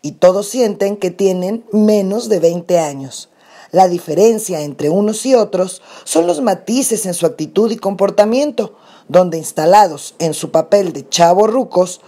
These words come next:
por comodidad o su incapacidad para madurar,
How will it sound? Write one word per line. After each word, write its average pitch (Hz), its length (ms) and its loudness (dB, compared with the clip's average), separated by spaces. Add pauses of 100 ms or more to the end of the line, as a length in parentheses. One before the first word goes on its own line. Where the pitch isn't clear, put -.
(300)
por 214 240 2
comodidad 208 720 2 (220)
o 151 100 2
su 175 160 -4
incapacidad 170 760 0
para 139 240 -8
madurar, 196 540 2